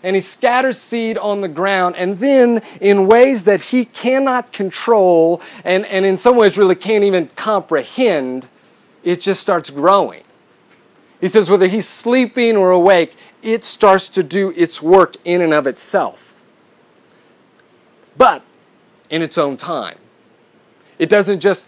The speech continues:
pop up all of a sudden. It's no, no, first the blade, then the, the, the head for the grain, and then the grain starts to pop out of that. And he says it's,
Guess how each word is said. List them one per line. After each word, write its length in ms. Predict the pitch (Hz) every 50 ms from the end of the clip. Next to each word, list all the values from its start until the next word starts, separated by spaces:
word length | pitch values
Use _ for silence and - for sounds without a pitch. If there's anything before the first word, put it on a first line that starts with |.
| _ _ _ _
pop 260 | - - 214 214 190
up 140 | 240 240 190
all 200 | 170 160 156 151
of 60 | 147
a 60 | 147
sudden. 280 | 143 - - 156 139 139
It's 160 | 139 - -
no, 140 | 160 156 151
no, 140 | 151 147 139 - - _ _ _
first 540 | _ _ - 190 190 190 180 - - - -
the 100 | 165 165
blade, 640 | 131 147 156 156 156 151 147 147 151 151 147 143 - _ _ _ _ _ -
then 480 | 139 151 165 160 160 160 160 156 143 - _ _ _
the, 280 | - 139 151 151 156 147 139
the, 200 | 139 151 156 143
the 160 | 139 143 135
head 360 | 139 156 160 160 160 156 147
for 120 | - 160
the 80 | 139 143
grain, 500 | 127 135 139 147 151 147 147 151 147 143
and 100 | 139 139
then 200 | 147 156 151 151
the 60 | 147
grain 300 | 131 127 143 143 143 139
starts 320 | 131 - - 151 135 127 -
to 100 | - 139
pop 360 | - - - 143 131 127 - _ _ _ _ _ -
out 200 | 127 135 135 127
of 220 | 127 123 113 - _ _ _ _ -
that. 380 | 117 131 139 131 113 107 107 - _ _ _ _ _ _ _ _ _ _ - - -
And 80 | 180
he 0 |
says 220 | 180 - 262 226 185
it's, 180 | 220 - -